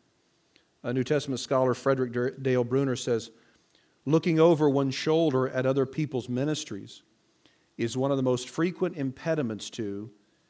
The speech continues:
and temptations in faithful discipleship." It happens all the time with preachers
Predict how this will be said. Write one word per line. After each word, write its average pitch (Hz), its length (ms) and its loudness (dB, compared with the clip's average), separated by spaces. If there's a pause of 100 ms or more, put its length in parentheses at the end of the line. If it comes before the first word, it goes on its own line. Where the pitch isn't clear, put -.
(140)
and 131 220 -4
temptations 135 840 -4
in 143 160 -10
faithful 127 440 -2
discipleship." 113 760 -8 (320)
It 160 100 2
happens 208 320 4
all 233 220 8
the 240 80 4
time 214 480 -8 (720)
with 139 180 -4
preachers 147 720 0